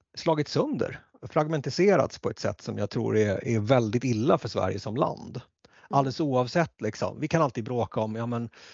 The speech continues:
Speaker 1: en del säger det, ja, men det är för val-, valfriheten måste få kosta. Det är värt med tio procent högre, mm, skolkostnader för att vi ska ha lite valfrihet. Ja, men okej. Men, men det här,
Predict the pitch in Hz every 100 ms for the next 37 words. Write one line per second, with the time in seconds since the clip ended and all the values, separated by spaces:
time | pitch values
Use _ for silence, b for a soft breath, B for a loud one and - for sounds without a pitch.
0 | B B B - - 151 135 147 139 135
1 | 131 113 147 170 175 - - 147 156 -
2 | 160 151 - 151 143 139 127 - - 117
3 | - - 135 151 123 131 - 113 107 110
4 | 98 101 98 90 110 92 90 90 92 95
5 | 101 98 107 107 - 104 - 98 - 101
6 | 95 101 95 - 98 90 98 101 98 101
7 | 95 - 226 196 - 247 226 _ _ _
8 | _ - 165 143 226 B B B B -
9 | 156 - 156 156 143 185 208 123